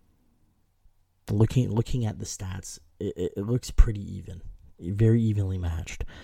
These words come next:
So I think they've done a really good job, um, putting it where it's at.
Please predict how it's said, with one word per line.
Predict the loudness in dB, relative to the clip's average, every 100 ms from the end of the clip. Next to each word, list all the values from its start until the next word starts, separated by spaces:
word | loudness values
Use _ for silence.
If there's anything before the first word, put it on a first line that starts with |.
| -20 -20 -6
So | 4
I | 6
think | 6 4
they've | 2 2
done | 0
a | 0
really | -2 0
good | -2
job, | 2 2 2 -2 -8 -10
um, | -8 -6 -8 -12 -16 -6
putting | -4 -2
it | -4
where | -4 -2
it's | -4 -4
at. | -2 -2